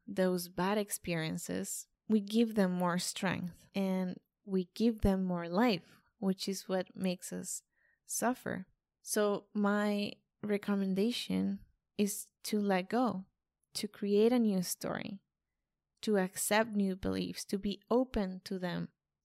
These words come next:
and to j-, enjoy the now that you are living, because that is all we have.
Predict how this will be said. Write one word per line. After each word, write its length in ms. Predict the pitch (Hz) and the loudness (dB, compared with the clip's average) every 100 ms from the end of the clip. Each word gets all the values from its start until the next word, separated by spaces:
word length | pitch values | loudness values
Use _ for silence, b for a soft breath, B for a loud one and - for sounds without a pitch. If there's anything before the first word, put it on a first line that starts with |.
| - | -2
and 260 | 214 214 | 0 2
to 220 | 214 220 208 | 0 0 -2
j-, 160 | 202 - | -4 2
enjoy 680 | 208 202 196 214 214 196 - _ | 4 4 4 4 4 2 -4 _
the 240 | 202 208 | -2 2
now 680 | 190 185 180 190 175 185 185 - - | 4 4 6 6 4 2 -2 -8 -2
that 320 | 196 185 - _ | 2 2 -2 _
you 260 | - 190 196 | -4 2 4
are 160 | 185 185 | 4 2
living, 540 | 185 240 196 175 185 - _ | 2 2 2 0 -4 -12 _
because 300 | 214 208 214 | 0 4 4
that 180 | 214 202 | 6 4
is 200 | 202 190 - - | 4 2 2 6
all 160 | 208 | 8
we 120 | 202 | 8
have. 560 | 185 208 220 185 - | 6 4 2 -2 -8